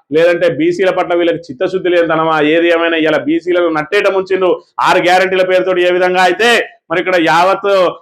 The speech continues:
సమాజాన్ని మోసం చేసిరో ఇవాళ బీసీ రిజర్వేషన్ పేరుతోటి మనందరినీ, బీసీలందరినీ కూడా మోసం చేసిరు. కాబట్టి ఖచ్చితంగా బీసీలు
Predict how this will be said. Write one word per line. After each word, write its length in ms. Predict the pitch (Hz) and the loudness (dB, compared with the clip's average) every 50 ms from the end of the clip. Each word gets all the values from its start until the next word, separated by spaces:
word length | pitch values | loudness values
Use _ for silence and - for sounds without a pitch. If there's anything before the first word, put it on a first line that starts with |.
| _ _ | _ _
సమాజాన్ని 560 | - 151 165 190 226 247 247 240 233 233 226 | -6 -4 0 2 2 2 2 2 2 0 0
మోసం 320 | 220 214 208 208 208 208 202 | 0 0 0 -2 -2 -2 0
చేసిరో 360 | 202 185 - 196 190 208 202 190 175 - - - _ - | -2 -2 -2 -2 0 2 2 2 2 0 -4 -8 _ -4
ఇవాళ 160 | 165 175 175 | -2 -2 0
బీసీ 320 | 156 156 170 190 180 196 175 | 0 0 0 0 0 0 0
రిజర్వేషన్ 560 | 175 170 180 202 202 208 185 175 185 185 185 | 0 0 0 0 0 0 0 -2 -2 -2 -2
పేరుతోటి 380 | 180 175 175 175 180 175 175 170 | -2 -2 -2 -2 -4 -4 -4 -4
మనందరినీ, 560 | 165 160 156 156 165 185 190 190 208 202 196 185 160 - - _ _ 120 | -2 -2 -2 -2 -2 -2 0 0 0 0 0 0 -2 -6 -10 _ _ -4
బీసీలందరినీ 640 | 147 165 156 165 175 160 156 160 175 180 180 175 | -4 -4 -2 -2 -2 -2 0 0 -2 -2 -2 -2
కూడా 220 | 165 170 170 160 151 | 0 0 0 0 0
మోసం 380 | 143 147 165 160 170 165 165 | 0 -2 -4 -2 -4 -4 -4
చేసిరు. 240 | 165 156 160 160 160 | -4 -6 -6 -4 -2
కాబట్టి 320 | 160 156 156 156 151 151 | -2 -2 -2 -2 -4 -6
ఖచ్చితంగా 520 | 143 - 151 - - 147 160 160 160 160 151 | -6 -6 -8 -8 -8 -8 -6 -4 -2 -2 -2
బీసీలు 560 | - 131 151 160 156 160 180 190 220 233 | -2 0 0 0 0 0 0 2 2 4